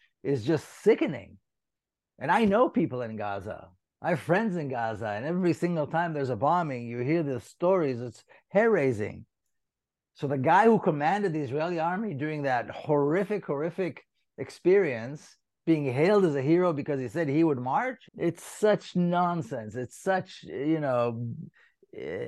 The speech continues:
I don't even know. I said hypocrisy. I <laughs> said, I think I used all the words in my vocabulary to describe how horrible this is, you know. So shame on Ben-Ami for doing this, and shame on J Street for doing this,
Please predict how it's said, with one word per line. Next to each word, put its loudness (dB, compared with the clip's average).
I 0
don't -2
even -6
know. -2
I -2
said -2
hypocrisy. 0
I -2
<laughs> -10
said, -4
I 0
think -6
I -4
used -6
all 0
the 0
words 0
in -4
my -4
vocabulary -4
to -8
describe -4
how 0
horrible -2
this -10
is, -16
you -6
know. -8
So -6
shame 4
on 2
Ben-Ami -4
for -4
doing -2
this, -10
and -2
shame 0
on 0
J 2
Street -8
for -8
doing -4
this, -14